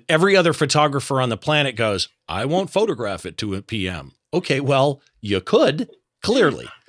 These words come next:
Your, your work has such a recognizable style of capturing and using not just light, but using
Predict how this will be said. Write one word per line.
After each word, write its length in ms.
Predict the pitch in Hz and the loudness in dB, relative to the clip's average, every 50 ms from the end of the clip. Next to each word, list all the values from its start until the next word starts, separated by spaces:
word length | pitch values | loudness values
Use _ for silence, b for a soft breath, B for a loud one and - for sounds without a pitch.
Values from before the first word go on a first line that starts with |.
| B B B B B B B B B B B B B B B B B B _ _ _ B B B B B _ - | B B B B B B B B B B B B B B B B B B _ _ _ B B B B B _ -4
Your, 300 | 160 135 170 170 170 - | 2 4 4 4 4 2
your 220 | - 147 151 170 160 | 2 4 4 6 6
work 340 | 143 135 160 185 226 - - | 6 6 4 4 4 2 0
has 220 | - 185 165 - | 0 2 2 2
such 260 | - - 175 170 - | 2 0 0 0 2
a 60 | - 135 | 2 0
recognizable 960 | 123 113 117 147 180 - - 208 196 180 175 170 175 170 147 156 139 135 123 | 2 2 2 0 0 2 0 -2 0 0 0 2 2 0 0 0 -2 -2 -2
style 640 | - - - 147 131 135 135 127 123 123 123 - _ - | -2 -2 -2 -2 -4 -2 -4 -4 -6 -6 -8 -10 _ -10
of 200 | 113 107 - - | -10 -10 -10 -12
capturing 640 | - - - 151 156 147 - - 151 143 139 131 | -12 -8 -4 -4 -4 -4 -4 -4 -2 -2 -2 -2
and 160 | 117 110 110 | -2 -2 -2
using 560 | 113 127 139 139 117 101 113 107 107 101 104 113 | 0 0 2 2 2 0 0 -2 0 -2 -2 -2
not 320 | 131 135 165 175 - 170 | 0 0 -2 -2 -4 -6
just 380 | 131 - 151 147 135 - - 113 | -4 -2 -2 -2 -2 -4 -6 -6
light, 440 | 113 117 98 78 73 _ - - - _ _ _ _ _ b b b b b b b b _ - | -8 -8 -8 -10 -14 _ -18 -20 -20 _ _ _ _ _ b b b b b b b b _ -4
but 180 | 151 139 - | -4 -4 -4
using 1000 | 139 120 107 107 120 143 170 185 196 202 180 151 165 185 185 175 180 180 170 151 | -6 -10 -6 -2 2 2 4 4 4 2 2 0 0 2 2 2 0 0 -2 -6